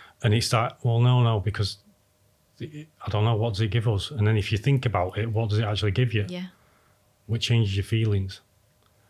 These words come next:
Speaker 1: So then my question is, and I look at it from an outsider now, it's that kind of, what's so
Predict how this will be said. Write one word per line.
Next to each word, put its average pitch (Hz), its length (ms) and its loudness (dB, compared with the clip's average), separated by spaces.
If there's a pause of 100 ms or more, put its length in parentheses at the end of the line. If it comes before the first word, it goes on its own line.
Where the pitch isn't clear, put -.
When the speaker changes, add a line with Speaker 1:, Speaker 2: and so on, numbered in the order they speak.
Speaker 1:
So 110 220 0
then 104 440 2 (680)
my 107 280 2
question 101 440 -2
is, 92 140 0
and 107 100 2
I 107 120 2
look 95 180 0
at - 60 -6
it 98 80 -10
from 101 140 -2
an 95 40 2
outsider 95 480 -2
now, 92 240 -2
it's 98 160 -8
that 107 140 -8
kind 98 180 -4
of, 95 80 -4 (840)
what's 120 300 0
so - 800 0